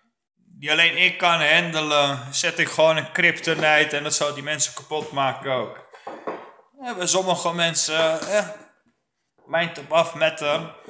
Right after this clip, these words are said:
Als je goed kijkt, zie je dat er al wat aan het gebeuren is. Ze weten het te verstoppen, hun stress, hun paniek.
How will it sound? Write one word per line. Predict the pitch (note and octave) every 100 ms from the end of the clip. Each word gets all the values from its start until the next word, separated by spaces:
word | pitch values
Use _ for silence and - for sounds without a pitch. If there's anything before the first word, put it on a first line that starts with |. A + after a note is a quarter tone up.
| - - - - _ _
Als | -
je |
goed | - E3+ E3+
kijkt, | E3+ E3 E3
zie | - F3
je | F3+
dat | E3 E3
er | D#3
al | D3
wat | C#3+ C#3+
aan | C3
het | B2
gebeuren | - A#2+ A2+ A2 G2+ F2+
is. | - - - _ _ _ _ _ _ _
Ze | -
weten | G#2+ A#2 C3 C3
het | B2+
te | -
verstoppen, | - C3+ F#3+ F#3 D3 E3 - -
hun | A2
stress, | - B2+ C3 D#3 - - -
hun | A#2+ B2
paniek. | - B2 B2+ E3+ -